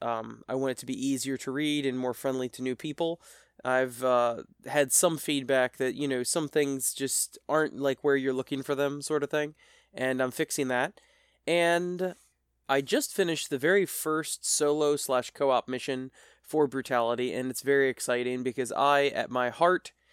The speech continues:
in my past, I've always been a solo gamer, f-, long before I made, I mean, I, I met Warhammer,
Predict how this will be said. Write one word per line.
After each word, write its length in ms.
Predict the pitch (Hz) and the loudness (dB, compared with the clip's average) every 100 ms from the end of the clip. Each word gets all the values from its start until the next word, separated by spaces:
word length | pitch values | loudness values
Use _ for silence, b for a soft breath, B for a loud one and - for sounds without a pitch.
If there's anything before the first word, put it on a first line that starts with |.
| b b | b b
in 160 | 135 | -4
my 160 | 127 127 | -2 -4
past, 440 | - 160 160 - | 4 6 6 4
I've 140 | 123 117 | -6 -2
always 380 | - 190 170 139 | 4 6 6 2
been 160 | 147 | 0
a 40 | 131 | 0
solo 360 | 135 131 127 | 0 2 0
gamer, 400 | 123 127 127 123 | -2 -2 -2 -4
f-, 160 | 127 139 | -6 -2
long 260 | 156 160 | 0 0
before 300 | 147 - 139 | -2 0 2
I 20 | 127 | 2
made, 460 | 127 127 123 120 - - | 0 -2 -2 -10 -8 -4
I 40 | |
mean, 200 | 135 131 | -2 2
I, 220 | 123 120 - b b b b | 4 2 0 b b b b
I 80 | 139 | 0
met 260 | 147 151 | 4 4
Warhammer, 580 | 147 139 127 120 117 117 | 2 0 0 -2 -2 -6